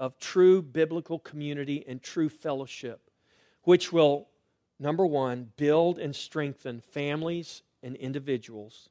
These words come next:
This is our discipleship.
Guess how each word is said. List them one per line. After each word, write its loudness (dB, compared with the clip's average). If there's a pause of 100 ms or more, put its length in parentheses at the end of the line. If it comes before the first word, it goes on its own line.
(1120)
This -4
is -2
our -4
discipleship. -16